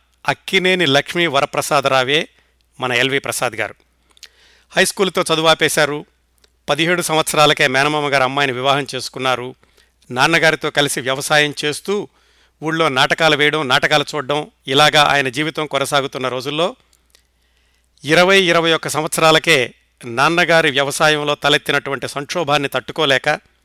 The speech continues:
ఆయన ఏదైనా సాధించాలి, ఏదైనా సంపాదించాలి అనే ఉద్దేశంతో జేబులో వంద రూపాయలు పెట్టుకుని బొంబాయి వెళ్ళారు. అక్కడ నిలదొక్కుకోవడానికి ఏ పని చేయడానికి వెనకాడలేదు.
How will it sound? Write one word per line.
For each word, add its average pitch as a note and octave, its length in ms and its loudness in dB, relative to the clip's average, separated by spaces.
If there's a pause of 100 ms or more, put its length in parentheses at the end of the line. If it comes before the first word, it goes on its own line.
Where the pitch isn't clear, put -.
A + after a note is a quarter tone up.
(520)
ఆయన C#3+ 300 2 (640)
ఏదైనా F3 400 4
సాధించాలి, D3+ 760 2 (600)
ఏదైనా D#3+ 340 4
సంపాదించాలి D3 920 0
అనే C#3 200 0
ఉద్దేశంతో C#3 720 -4 (560)
జేబులో F3 500 -6
వంద C#3+ 220 -4
రూపాయలు C#3+ 420 -2
పెట్టుకుని C3 540 -8 (160)
బొంబాయి B2 320 -2
వెళ్ళారు. A2+ 340 -2 (1600)
అక్కడ D3 340 0 (720)
నిలదొక్కుకోవడానికి E3 1000 0 (120)
ఏ D3 220 2
పని F3+ 260 2 (100)
చేయడానికి D#3 400 2
వెనకాడలేదు. C3 640 0